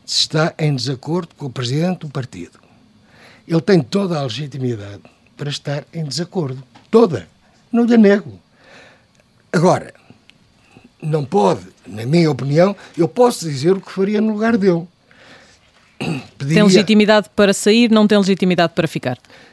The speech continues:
Speaker 1: Pedi-, eu, o que faria no lugar dele, pedi a admissão de líder do grupo, de, peço desculpa, de, pedi a admissão de chefe de, de gabinete do grupo parlamentar, pediria a admissão da direção,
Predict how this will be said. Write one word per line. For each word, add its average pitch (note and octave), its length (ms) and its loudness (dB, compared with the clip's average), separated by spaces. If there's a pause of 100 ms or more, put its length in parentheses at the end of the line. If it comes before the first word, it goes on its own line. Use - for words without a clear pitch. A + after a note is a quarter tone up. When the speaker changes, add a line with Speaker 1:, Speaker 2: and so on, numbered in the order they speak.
(120)
Speaker 1:
Pedi-, E3 280 -2
eu, F3+ 340 4
o B2 60 -20
que C3+ 320 -12
faria E3 260 0
no D#3+ 120 -2
lugar A2+ 280 -8
dele, B2 280 -10 (360)
pedi E3+ 280 0
a C#3+ 60 -2
admissão C3 600 -6 (480)
de B2+ 200 -12
líder C3+ 380 0
do A2+ 80 -10
grupo, B2+ 400 -6
de, B2 480 -2
peço A#2 200 -8
desculpa, - 480 -14
de, C3 540 -2
pedi D#3 240 0
a C#3+ 80 4
admissão C#3 720 -2 (380)
de C#3+ 360 -4
chefe D3 480 -2
de, C3+ 340 -4
de B2 200 -4
gabinete D3 560 -4
do B2+ 140 -4
grupo C3+ 240 -4
parlamentar, C3+ 760 -2 (400)
pediria F3 380 2
a D3+ 40 4
admissão C3+ 440 -2
da A#2+ 140 -6
direção, E3 680 0